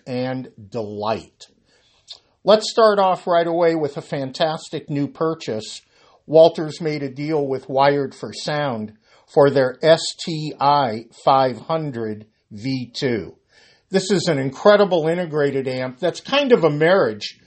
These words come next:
between the S T five hundred Mark two, normally two thousand dollars, and the S T P S E,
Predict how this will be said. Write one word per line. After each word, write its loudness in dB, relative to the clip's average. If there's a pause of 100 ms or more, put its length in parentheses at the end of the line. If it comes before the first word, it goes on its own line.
(200)
between -4
the -6
S 0
T -8
five -4
hundred -8
Mark -8
two, -8 (320)
normally 2
two -8
thousand -4
dollars, 0 (440)
and 0
the -6
S 2
T -8
P -10
S -4
E, -4